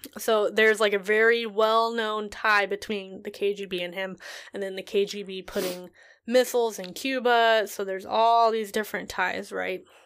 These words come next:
Um, so they're saying the C I A used him because he had those ties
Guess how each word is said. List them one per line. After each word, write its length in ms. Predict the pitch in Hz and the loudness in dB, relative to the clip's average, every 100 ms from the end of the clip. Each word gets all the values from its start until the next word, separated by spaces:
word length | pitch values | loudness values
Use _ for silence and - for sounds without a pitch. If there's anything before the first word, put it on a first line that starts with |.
| _ _ _ _ _ | _ _ _ _ _
Um, 220 | 214 208 202 | -6 -6 -6
so 140 | 214 | -4
they're 280 | 202 202 202 | 2 4 2
saying 400 | - 220 208 202 - | 2 -2 -2 -6 -12
the 80 | 202 | -12
C 220 | - 214 | -2 2
I 60 | |
A 200 | 202 202 | 4 4
used 420 | 196 196 226 226 - | 2 -2 -6 -4 -4
him 140 | 202 | -4
because 280 | 202 208 196 | -4 -6 -8
he 80 | 190 | -2
had 260 | 202 196 | 0 2
those 220 | 190 175 | 0 -2
ties 400 | - 180 180 180 | -2 -2 -2 -8